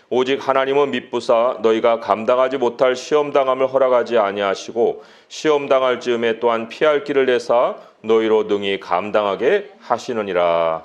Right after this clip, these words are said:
아멘. 예, 오늘 본문은 매우 심각한 경고를 믿는 백성에게 하고 있습니다. 예, 우리가 지금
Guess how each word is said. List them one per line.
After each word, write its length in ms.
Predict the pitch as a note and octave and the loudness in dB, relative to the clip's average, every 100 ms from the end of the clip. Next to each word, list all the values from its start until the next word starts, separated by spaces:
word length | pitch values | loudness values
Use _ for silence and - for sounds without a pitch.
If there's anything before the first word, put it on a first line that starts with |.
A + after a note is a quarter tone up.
| - - | -14 -10
아멘. 800 | F2+ F2+ F2 E2+ E2 D#2+ D2+ C#2 _ _ _ _ _ _ _ _ _ _ _ - _ E2+ | -6 -2 -2 -2 -4 -8 -14 -20 _ _ _ _ _ _ _ _ _ _ _ -20 _ -12
예, 40 | |
오늘 280 | D#2+ G#2+ B2 | -4 0 0
본문은 640 | B2 B2 C3+ B2+ D#3+ F2 - _ _ - - _ D2+ | 0 -2 -2 0 -2 -4 -12 _ _ -20 -20 _ -20
매우 800 | D#2+ G#2 A2+ A#2+ A#2 A2 G#2 - _ _ _ _ | -2 2 2 2 2 0 -4 -10 _ _ _ _
심각한 680 | - - F3+ F3 D#3 D3+ C#3 | -16 -10 -2 -2 0 0 -2
경고를 880 | A#2+ G#2 A2 A#2 C3 A#2+ A2 A3 B3+ _ _ _ | -2 -2 -2 0 0 2 0 -2 -6 _ _ _
믿는 520 | F#2+ A#2+ D3 E3+ D#3+ | -14 -10 -6 -6 -2
백성에게 1000 | A#2+ A2 B2+ A2+ G2 F2+ F2 G#2 F2+ - _ _ _ _ _ - | -4 -2 -2 0 0 2 2 2 0 -4 _ _ _ _ _ -14
하고 760 | - C3+ B2+ A2+ F#2 E2 - _ _ - | -2 0 2 2 2 0 -6 _ _ -16
있습니다. 680 | G2 - B2 G2+ E2 C#2+ B1 _ _ _ _ _ - | -14 -12 -8 -8 -8 -10 -12 _ _ _ _ _ -16
예, 60 | D#2+ | -10
우리가 440 | G2 C#3+ D3 D3+ | -4 -2 2 0
지금 540 | C#3+ B2+ C#3+ D#3 F3+ | 0 0 0 -2 -10